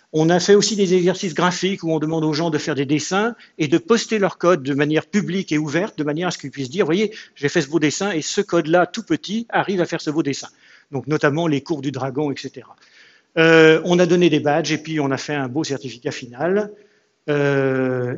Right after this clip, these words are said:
et cetera, et cetera. Alors je vais terminer par ça parce que je prends beaucoup de temps. Euh,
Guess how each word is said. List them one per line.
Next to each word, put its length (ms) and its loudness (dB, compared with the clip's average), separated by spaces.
et 60 -10
cetera, 380 -12
et 40 -6
cetera. 240 -20
Alors 180 -2
je 80 -2
vais 80 4
terminer 360 2
par 160 -2
ça 180 -6
parce 140 -8
que 100 -10
je 120 -6
prends 240 -18
beaucoup 240 -20
de 60 -20
temps. 360 -6
Euh, 760 4